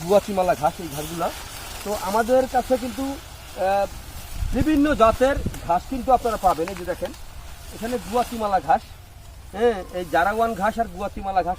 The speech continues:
পাশাপাশি রয়েছে। তো দেখেন এই ঘাসগুলা কিন্তু, আহ, এই ঘাসের কিন্তু আপনার যদি আপনারা এই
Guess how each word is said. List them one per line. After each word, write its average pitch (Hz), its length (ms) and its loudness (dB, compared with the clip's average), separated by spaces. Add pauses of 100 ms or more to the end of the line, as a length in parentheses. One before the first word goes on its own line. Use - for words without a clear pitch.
পাশাপাশি 196 500 -4
রয়েছে। 185 380 0 (720)
তো 240 220 8
দেখেন 233 300 2 (100)
এই 233 220 6 (120)
ঘাসগুলা 233 460 6
কিন্তু, 262 360 -2
আহ, 190 960 -2 (640)
এই 226 100 -6
ঘাসের 190 320 -4
কিন্তু 254 260 -6 (100)
আপনার 208 260 2 (260)
যদি 185 220 -6
আপনারা 220 280 0
এই 214 100 -8